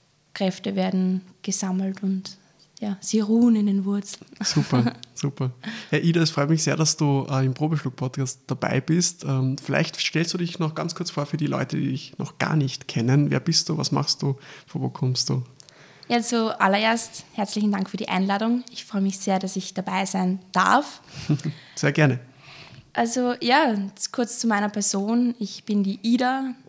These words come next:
Speaker 1: zweiundzwanzig Jahre jung, komme aus dem kleinen, aber feinen Weinland Dreisental in Niederösterreich. Äh, Weingut Heimel, ein kleiner Familienbetrieb. Wir bewirtschaften fünfeinhalb Hektar,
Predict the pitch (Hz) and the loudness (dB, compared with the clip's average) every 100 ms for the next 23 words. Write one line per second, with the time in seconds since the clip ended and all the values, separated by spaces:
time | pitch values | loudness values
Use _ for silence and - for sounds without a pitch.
0 | _ - - 202 202 208 196 202 180 180 | _ -8 -2 2 2 0 -2 -4 -4 -4
1 | 190 190 202 247 254 254 - - - _ | -2 0 2 4 2 -2 -14 -20 -20 _
2 | - 233 240 233 220 - 208 202 196 202 | -4 0 2 2 0 -4 -2 -2 -2 -2
3 | 185 190 220 214 196 196 - 196 190 196 | 2 4 2 0 -2 -2 -2 0 0 2
4 | 196 196 185 185 202 196 185 - 175 190 | 2 2 2 2 0 0 -2 -2 0 2
5 | 254 233 226 226 226 - 202 196 190 226 | 2 2 2 2 0 0 2 2 2 2
6 | 294 311 311 285 269 269 262 - _ _ | 4 2 0 -4 -2 -2 -4 -12 _ _
7 | _ _ _ _ _ - 220 202 185 202 | _ _ _ _ _ -10 -6 -4 0 2
8 | 233 247 - 185 226 285 294 - 208 208 | 2 0 0 2 4 2 2 -2 -2 2
9 | 202 196 190 202 208 214 214 247 285 285 | 2 0 0 0 0 0 2 2 0 -2
10 | 285 285 285 285 - - - _ _ - | -4 -2 -2 -4 -18 -20 -20 _ _ -4
11 | 208 202 196 190 208 208 208 208 202 - | 0 2 2 0 0 0 0 -2 -4 0
12 | 208 208 202 - 240 233 226 208 196 208 | 2 2 0 4 4 4 -2 -2 -2 -2
13 | 202 - 269 302 | -4 -2 0 0